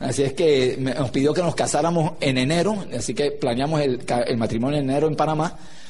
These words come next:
y ella pide licencia para ir a preparar el matrimonio en noviembre y se la niegan.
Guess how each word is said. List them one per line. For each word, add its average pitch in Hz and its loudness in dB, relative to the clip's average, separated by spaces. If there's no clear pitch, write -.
y 143 2
ella 156 4
pide 185 4
licencia 170 2
para 127 2
ir 160 2
a 175 0
preparar 147 2
el 175 2
matrimonio 175 0
en 139 -2
noviembre 143 2
y 139 0
se 120 0
la 113 0
niegan. 104 -4